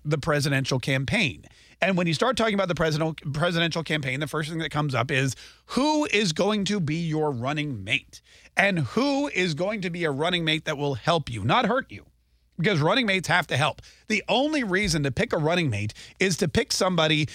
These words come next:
that is going to help you get even more votes, help you get even more voters,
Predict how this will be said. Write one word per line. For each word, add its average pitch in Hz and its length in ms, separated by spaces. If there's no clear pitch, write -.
that 196 160
is 160 140
going 190 300
to 156 260
help 165 400
you 170 340
get 156 240
even 170 260
more 156 300
votes, 139 420
help 233 280
you 202 160
get 185 180
even 175 220
more 160 240
voters, 135 420